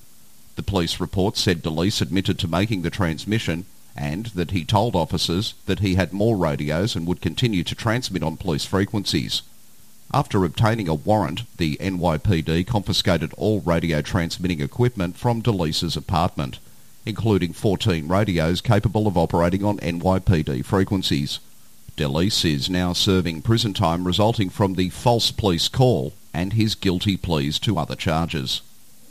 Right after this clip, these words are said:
Fox One Cliff and Fox One D schedule under review.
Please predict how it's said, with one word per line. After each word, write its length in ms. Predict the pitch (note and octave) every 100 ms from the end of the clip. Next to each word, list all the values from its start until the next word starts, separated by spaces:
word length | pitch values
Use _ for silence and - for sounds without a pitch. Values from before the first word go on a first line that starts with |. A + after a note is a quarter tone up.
| - - - - - - - - - -
Fox 320 | E2 - -
One 220 | F2 C#2
Cliff 340 | - B2 B2 F#2
and 240 | D2+ C#2+
Fox 320 | A2 - -
One 240 | F2 C#2+ C#2+
D 240 | G2+ A2
schedule 560 | - F#2 E2 F#2+ G2+ -
under 180 | E2+ D#2+
review. 640 | C#2 C#2+ E2+ F2+ G2 B1